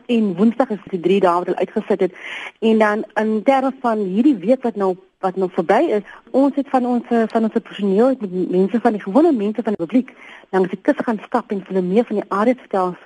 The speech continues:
veral soos in, in, in goeie punt. Ehm, so ja, het is baie aktiwiteit in Erfenismaand vir ons, maar dit is ook net om te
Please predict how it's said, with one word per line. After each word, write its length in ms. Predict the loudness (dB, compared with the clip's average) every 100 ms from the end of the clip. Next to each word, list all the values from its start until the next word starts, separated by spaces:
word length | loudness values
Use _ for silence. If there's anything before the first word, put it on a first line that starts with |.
| -12
veral 300 | -2 0 0
soos 120 | -6 -6
in, 280 | -4 -4 -8 -12 -20 -8
in, 280 | -4 -2 -4 -4
in 120 | -4
goeie 240 | 0 0 2
punt. 280 | 0 -2 -10 _ -20 -20 -20 -20 -20 _ -2
Ehm, 380 | 0 2 -2 -4 0
so 80 | 2
ja, 320 | 4 2 -2
het 120 | -4
is 140 | -6 -2
baie 240 | 0 2
aktiwiteit 480 | 0 -2 -2 -2 0
in 100 | -2
Erfenismaand 1080 | -2 -2 -4 -4 -2 -2 0 0 0 0 -4
vir 100 | -2
ons, 220 | 0 0
maar 140 | 0
dit 120 | 0 -2
is 160 | -2
ook 180 | -2 0
net 160 | 0 2
om 160 | 2
te 200 | 2 0